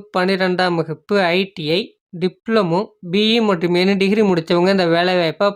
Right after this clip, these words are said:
பயன்படுத்திக்கலாம். இந்த நிறுவனத்துல பார்த்தீங்கன்னா,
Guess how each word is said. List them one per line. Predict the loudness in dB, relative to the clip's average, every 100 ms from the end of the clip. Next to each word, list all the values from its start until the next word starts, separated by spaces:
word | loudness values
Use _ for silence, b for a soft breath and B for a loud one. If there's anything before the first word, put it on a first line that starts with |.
| -2
பயன்படுத்திக்கலாம். | -2 -2 -2 -6 -6 -8 -6 -2 0 2 0 -6 _ _
இந்த | -2 0
நிறுவனத்துல | 2 2 2 2 0
பார்த்தீங்கன்னா, | 0 0 0 2